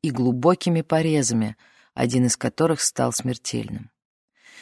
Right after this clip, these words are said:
Следы сексуального насилия отсутствовали.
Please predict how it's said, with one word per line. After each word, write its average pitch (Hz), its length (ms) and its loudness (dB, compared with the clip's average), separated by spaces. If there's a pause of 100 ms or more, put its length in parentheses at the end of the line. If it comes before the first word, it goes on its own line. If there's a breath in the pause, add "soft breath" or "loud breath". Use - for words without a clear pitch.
(300 soft breath)
Следы 180 420 6
сексуального 196 600 6
насилия 214 560 6
отсутствовали. 127 1080 -2